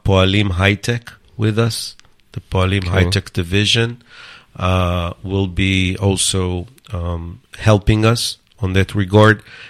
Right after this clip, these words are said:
Speaker 1: and probably some, some more that we will, um, very, uh, close to finalizing. And, um, as I said, um, the problem of everyone, you know, is finding customers.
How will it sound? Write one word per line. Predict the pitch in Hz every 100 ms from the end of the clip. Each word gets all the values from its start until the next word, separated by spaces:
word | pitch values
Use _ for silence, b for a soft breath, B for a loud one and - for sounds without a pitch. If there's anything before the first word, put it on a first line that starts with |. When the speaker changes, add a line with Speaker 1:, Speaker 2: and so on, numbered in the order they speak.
| B -
Speaker 1:
and | 139
probably | 151 151 156 127 131 120
some, | - 117 110 110
some | - 117
more | 113 92 87 -
that | 101 107
we |
will, | 95 92 92 -
um, | 95 90 95 95
very, | 95 95 95 -
uh, | 92 90 95 98 -
close | 110 92 -
to | 107
finalizing. | - 101 92 87 85 87 104 135 - B B B B B B
And, | 117 107 104 107
um, | 104 101 104 101 104 - _ - -
as | 120 117
I | 120
said, | - 120 101 80 85 - _ _ 98
um, | 98 95 92 87 85 92 - _ 113
the | 113
problem | - 117 127 135 156 165 170 -
of | 113 110 104 113
everyone, | 139 135 113 92 80 82 -
you | 95
know, | 98 101 98 98
is | 95 92 -
finding | - 107 104 104 101
customers. | - 98 - 90 85 87 85 -